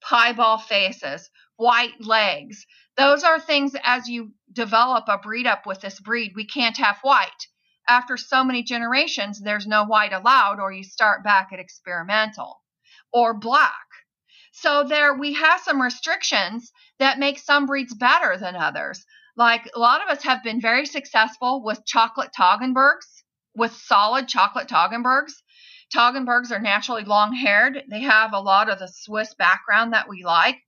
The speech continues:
And so Toggenburgs have, have been very beautiful crosses. Um, we've also done really well with, uh, chestnut Overhasleys. And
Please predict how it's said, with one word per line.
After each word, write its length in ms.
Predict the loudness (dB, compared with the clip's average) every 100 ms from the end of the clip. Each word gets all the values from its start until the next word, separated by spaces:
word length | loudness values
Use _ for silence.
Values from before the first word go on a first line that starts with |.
| _ _ _ _ -8
And 180 | -8
so 220 | -2 0 0 2
Toggenburgs 600 | 2 2 -2 0 -2 -2
have, 240 | -2 -2 -6 -20 -6
have 200 | -6 -4
been 300 | -4 -6 -10 -12
very 400 | 0 2 2 0
beautiful 420 | -6 -8 -10 -16
crosses. 720 | -2 -2 -2 -6 -14 -16 _ _ _ _ _ _ _
Um, 260 | 2 2 0
we've 140 | 0
also 300 | 2 2 0 -2
done 280 | 0 0 0
really 300 | -2 -4 -4
well 400 | 2 4 4 0
with, 280 | -2 -2 -4 _
uh, 300 | 2 4 2 0
chestnut 380 | -4 -4 -2 0
Overhasleys. 840 | 0 0 2 2 2 0 -4 -4 -14 _ _ _ _ _ _ _ _ _
And 520 | 0 2 4 2 0